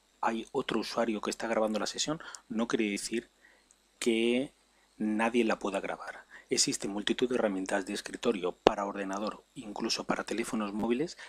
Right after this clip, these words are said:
que permiten grabar todo lo que aparece en pantalla y el sonido incluido.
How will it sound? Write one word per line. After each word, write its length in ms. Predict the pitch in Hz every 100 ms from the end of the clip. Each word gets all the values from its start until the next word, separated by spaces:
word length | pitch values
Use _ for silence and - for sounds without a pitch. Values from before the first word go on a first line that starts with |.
| -
que 120 | 123
permiten 540 | - 101 110 - 117 104
grabar 420 | 104 104 131 - - - _ - -
todo 240 | 147 131
lo 80 | 110
que 100 | 107
aparece 580 | 104 113 - 127 123 196 _
en 200 | 147 113
pantalla 680 | - 104 - 123 131 139 -
y 120 | 120
el 80 | -
sonido 360 | - 95 180 92
incluido. 540 | - 92 87 87